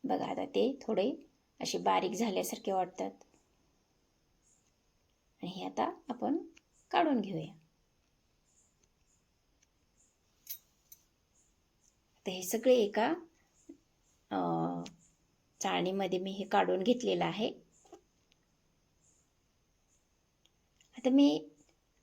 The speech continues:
याच्यातलं थोडं तेल काढून घेतलं आणि त्याच कढईमध्ये मी आपण केलेला मसाला जो होता ना, हा मसाला मी याच्यामध्ये घालून घेतलेला आहे,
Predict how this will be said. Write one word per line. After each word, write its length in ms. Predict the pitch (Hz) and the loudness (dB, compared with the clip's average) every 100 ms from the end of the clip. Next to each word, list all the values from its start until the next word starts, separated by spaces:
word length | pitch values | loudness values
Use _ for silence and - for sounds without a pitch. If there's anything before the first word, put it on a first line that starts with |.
| - | -4
याच्यातलं 340 | 208 226 226 214 | 2 2 2 -2
थोडं 200 | 233 220 | 0 0
तेल 280 | 214 220 214 | 6 6 8
काढून 320 | 214 202 208 | 6 6 4
घेतलं 240 | 214 214 | 2 -2
आणि 120 | 190 214 | -2 2
त्याच 300 | 247 254 - | 2 2 0
कढईमध्ये 540 | 196 180 180 180 175 | 2 4 2 -2 -2
मी 240 | 202 262 277 - - | -2 -2 -4 -10 -12
आपण 320 | 185 180 180 | -4 -2 0
केलेला 320 | 202 190 202 | 2 6 6
मसाला 440 | 196 190 208 196 202 | 6 2 2 4 4
जो 120 | 233 | 4
होता 280 | 247 233 165 | 2 0 0
ना, 100 | 180 | 0
हा 220 | 208 208 | -4 -4
मसाला 380 | 180 175 180 175 | -2 -2 -2 -2
मी 160 | 214 | -2
याच्यामध्ये 500 | 202 185 180 190 269 330 - - | -2 -2 -2 0 0 -2 -10 -6
घालून 300 | 269 254 233 | -2 0 2
घेतलेला 400 | 185 175 208 175 | 2 0 0 -4
आहे, 400 | 175 208 - - | -4 -6 -8 -14